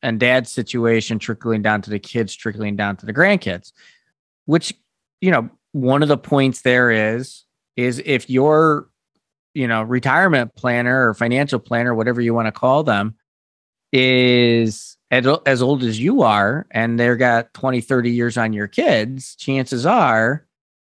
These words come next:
they're not as long-term <laughs> planning oriented as the kids are.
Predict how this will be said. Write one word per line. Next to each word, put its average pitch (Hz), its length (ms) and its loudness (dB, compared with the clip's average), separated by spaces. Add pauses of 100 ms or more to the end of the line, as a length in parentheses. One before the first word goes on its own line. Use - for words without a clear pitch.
(280)
they're 147 360 0
not 269 240 2
as 165 180 0
long-term 165 720 -2
<laughs> - 0 -
planning 175 440 2 (140)
oriented 135 1040 -4 (840)
as 147 240 2
the 190 80 4
kids 392 340 2
are. 95 420 0